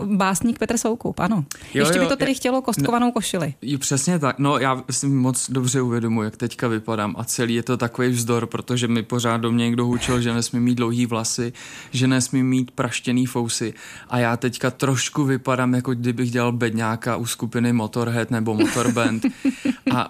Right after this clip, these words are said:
Speaker 2: a
Speaker 1: To taky.
Speaker 2: přitom já jsem diskofil a kdo mě vidí, tak má záchvat smíchu, ale víte co, když se člověk bohužel narodí opravdu jako klaun, tak ne-,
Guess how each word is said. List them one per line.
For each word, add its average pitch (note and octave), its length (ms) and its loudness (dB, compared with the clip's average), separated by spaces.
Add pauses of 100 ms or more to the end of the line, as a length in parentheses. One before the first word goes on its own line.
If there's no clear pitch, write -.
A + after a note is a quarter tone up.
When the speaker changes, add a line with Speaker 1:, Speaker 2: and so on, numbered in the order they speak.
Speaker 2:
a - 80 2
Speaker 1:
To G#3 120 0
taky. C#3 120 -4
Speaker 2:
přitom C#3+ 340 2
já C3 120 2
jsem C3+ 220 0
diskofil B2+ 580 -2
a C3 60 0
kdo B2+ 200 0
mě C3 180 2
vidí, B2+ 240 0
tak A#2+ 200 -2
má C3 160 2
záchvat B2+ 420 0
smíchu, B2 480 -2
ale A#2+ 220 2 (540)
víte C#3 280 -2
co, C3+ 160 0
když B2 360 -2
se D3+ 140 -2
člověk C#3 380 0
bohužel C3+ 640 2 (220)
narodí B2+ 540 2
opravdu B2+ 420 -2
jako C3 260 -2
klaun, G#2 500 -2 (320)
tak A#2+ 240 -4
ne-, B2+ 260 2